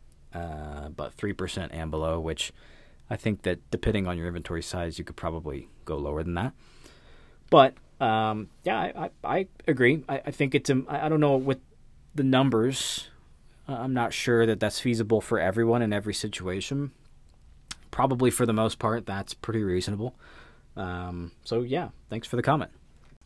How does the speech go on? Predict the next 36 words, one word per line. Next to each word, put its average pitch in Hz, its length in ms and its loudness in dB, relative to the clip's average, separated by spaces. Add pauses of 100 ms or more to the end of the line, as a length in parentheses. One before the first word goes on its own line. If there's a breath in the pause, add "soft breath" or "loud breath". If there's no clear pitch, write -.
(120)
Okay, - 220 10
so 123 140 0
that 175 180 6
was 202 140 4
every 156 320 6
comment 113 420 2
on 107 160 -8
the 101 80 -4
service 95 460 -6
manager, 87 720 -8 (240)
um, 76 440 -8
side 82 380 -6
of 76 100 -8
things. 120 560 -2
I 113 120 -6
asked 156 400 2
the 127 80 -4
same 170 440 0
question 123 380 0
to 104 60 -2
parts - 320 2
managers. 131 360 0
I 113 60 0
said, 107 240 -4
"Hey, 117 220 0 (280 loud breath)
parts 196 280 4
managers, 135 480 4
what 127 180 2
do 147 80 -2
you 127 140 0
wish 104 220 -2
that 92 120 -6
service 98 360 -6
managers 87 380 -8
could - 280 -10
understand?" 90 640 0